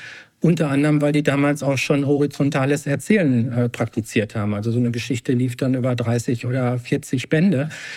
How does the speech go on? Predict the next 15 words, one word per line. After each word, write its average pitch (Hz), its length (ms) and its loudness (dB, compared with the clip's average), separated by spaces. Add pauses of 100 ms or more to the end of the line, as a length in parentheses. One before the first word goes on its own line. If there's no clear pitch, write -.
(120)
während 135 320 2
der 127 80 2
deutsche 143 400 0
Anspruch 139 480 -2
war, 131 200 0
es 120 160 -4
muss 123 220 0
eine 117 220 2
abgeschlossene 131 680 -2
Geschichte 123 460 -4
sein, 117 380 0
die 113 240 0
in 117 300 -2
einem 123 360 0
Heft, 117 400 -2